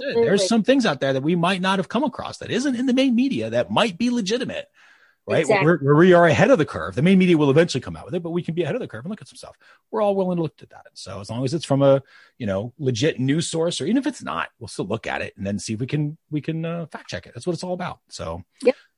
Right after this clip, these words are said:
Speaker 2: All right. With that, we'll officially bring this one to a close. Thanks for listening to Politics with Mom for this week. This is the final one before the November election.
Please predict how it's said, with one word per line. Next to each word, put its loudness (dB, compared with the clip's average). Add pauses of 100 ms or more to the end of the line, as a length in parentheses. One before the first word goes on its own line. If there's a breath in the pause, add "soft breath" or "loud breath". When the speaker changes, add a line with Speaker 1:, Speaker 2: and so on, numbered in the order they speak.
(400)
Speaker 2:
All 0
right. -4
With 4
that, 4
we'll 6
officially 2
bring 4
this 4
one 4
to 0
a 4
close. 2
Thanks -4
for -2
listening -2
to -12
Politics -4
with 2
Mom 0
for -4
this -2
week. 0
This -6
is -6
the 0
final 0
one 2
before -2
the -4
November -2
election. -2